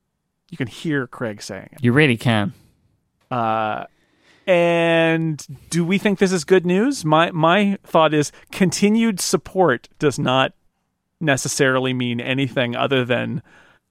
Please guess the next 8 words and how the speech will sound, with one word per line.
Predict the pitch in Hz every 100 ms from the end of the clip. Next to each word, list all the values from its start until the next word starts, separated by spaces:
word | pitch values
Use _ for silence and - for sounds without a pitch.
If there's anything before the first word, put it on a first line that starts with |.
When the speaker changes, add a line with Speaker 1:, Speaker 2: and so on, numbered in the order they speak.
| _ _ _ _ _ -
Speaker 1:
dashboard, | 123 120 - 107 98 85 - _ _ - -
<laughs> | - - - - _ -
right? | 135 156 147 - - _ - - - - - _ _ _ _ -
It, | 151 -
it | - 165 -
continues | 170 185 170 160 -
to | 143
exist. | 139 - 131 107 - -